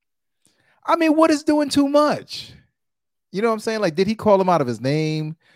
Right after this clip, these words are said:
Did he attack his family? Did he attack his kids, his wife, or anything like that? Or did he just say, "Hey, man, I wanna battle. I don't think you're that good. I think I'm ready. Let's get it rocking." You know what I'm saying?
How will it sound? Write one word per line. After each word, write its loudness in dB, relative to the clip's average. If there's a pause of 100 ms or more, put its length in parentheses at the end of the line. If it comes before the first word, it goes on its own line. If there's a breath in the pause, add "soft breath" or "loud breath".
(260 soft breath)
Did -2
he 2
attack -2
his -12
family? -2
Did -8
he -6
attack -6
his -18
kids, -4
his -12
wife, -4
or -4
anything -8
like -8
that? -6 (300 soft breath)
Or -6
did 0
he -2
just -6
say, -2 (240)
"Hey, -2
man, -6 (220)
I 0
wanna 2
battle. -2
I -4
don't -4
think -8
you're -6
that -2
good. -4
I -2
think -10
I'm -4
ready. -4 (200)
Let's -6
get -6
it -2
rocking." -8 (180)
You -8
know -2
what -4
I'm -6
saying? -6